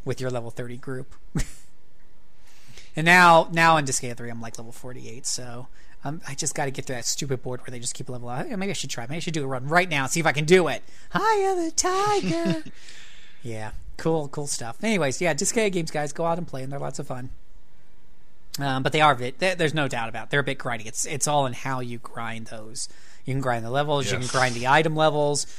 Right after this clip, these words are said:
Speaker 1: you can grind the, you can grind the reincarnations. Um, it's just, it's just crazy. In fact, I need to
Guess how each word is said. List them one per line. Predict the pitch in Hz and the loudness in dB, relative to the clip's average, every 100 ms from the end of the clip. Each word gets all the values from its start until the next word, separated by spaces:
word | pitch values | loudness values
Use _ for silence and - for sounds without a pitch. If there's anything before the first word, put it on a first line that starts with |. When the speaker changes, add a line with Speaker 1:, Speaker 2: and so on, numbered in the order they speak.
| - | -6
Speaker 1:
you | 156 135 | -4 0
can | 139 | 0
grind | 143 143 139 135 131 | 2 4 6 4 2
the, | 131 127 127 127 127 123 117 - - - - | 0 -2 -2 -2 -2 -4 -4 -6 -8 -6 -4
you | 131 | -2
can | 143 | 0
grind | 143 131 127 | 2 2 0
the | 127 | -2
reincarnations. | 131 123 127 127 147 156 147 170 156 151 143 - - - - 123 | -4 -4 -4 -2 0 2 2 2 2 2 0 -2 -4 -6 -4 2
Um, | 127 123 120 120 113 - | 4 4 4 0 -2 -4
it's | 160 123 - | -4 -2 -2
just, | 123 - 160 | -2 -4 -4
it's | 123 | -4
just | 131 - | -4 -4
crazy. | 127 123 - 123 - - | -6 -6 -6 -6 -6 -6
In | |
fact, | - 139 147 | -4 -2 -2
I | |
need | 143 | -2
to | 127 | -4